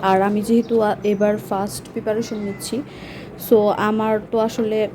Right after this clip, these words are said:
প্রথমে হচ্ছে গিয়ে আমি, মানে, নিচে থেকে উপরে উঠতেছি। আমি ফার্স্টেই বলবো না যে আমি একদম বিসিএস এর কোচিং শুরু করে দিছি বা something।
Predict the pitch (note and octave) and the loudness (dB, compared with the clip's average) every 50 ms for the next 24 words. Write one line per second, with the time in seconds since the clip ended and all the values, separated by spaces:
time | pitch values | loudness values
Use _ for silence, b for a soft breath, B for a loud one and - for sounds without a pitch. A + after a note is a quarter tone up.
0 | - - - - - - - A#3 A#3 - A#3+ A#3 A3+ A3+ A3+ A3+ A3+ A3 A3 G#3+ | -8 -16 -16 -16 -8 -2 -2 -2 0 2 2 2 2 2 2 2 2 2 0 -2
1 | - - A#3+ G#3+ G3 G#3 G#3+ G#3 G3+ G3+ G#3 G#3 G#3 G#3 G#3 G3 - - - F#3 | -2 0 0 0 2 2 2 4 4 2 2 2 2 0 0 -2 -4 -6 -4 -2
2 | F#3+ F#3+ F#3+ G3+ A3 A#3+ A#3 C#4+ C4+ C#4 C4 A3 A3+ A3 A3+ A3+ A#3+ A#3 A#3 A#3 | 0 0 2 2 2 4 4 2 2 4 4 6 6 4 4 4 4 4 4 4
3 | A3+ G#3+ - - - G3 - - G3 F3+ F#3 G3 A3 - A#3 A3 A3+ - - - | 4 2 0 -6 -8 -6 -4 -4 -4 -2 -2 -2 -2 2 2 2 0 0 -2 -2
4 | B3 A#3 G#3+ A3+ A3 G#3+ A3+ A3+ A#3 A#3 A3+ G3+ G#3+ G#3 G3+ G#3 G#3 G3+ G3 G3+ | -2 2 4 4 4 4 2 0 0 0 0 0 0 -2 -2 -2 -2 -2 -2 -2
5 | G#3+ G#3 G3+ G3+ A3 A3 - A#3 G3+ A3 G#3+ - A3+ A#3 - - G#3+ G#3 - A3+ | -2 -2 -2 -2 -4 -2 0 0 2 2 4 4 2 2 2 -6 -6 -2 -2 -2
6 | A3 G#3+ - A#3 G#3+ G#3 G#3 G#3+ G#3 G3 F#3 G3+ G3+ - G3 F#3+ F#3+ F#3 F#3 G3 | 0 2 4 4 4 6 6 4 4 2 0 -2 -6 -4 -4 -4 -2 -2 -4 -2
7 | - G3+ F#3 F#3+ F#3+ G3+ F#3+ | -4 -4 -6 -4 -4 -4 -4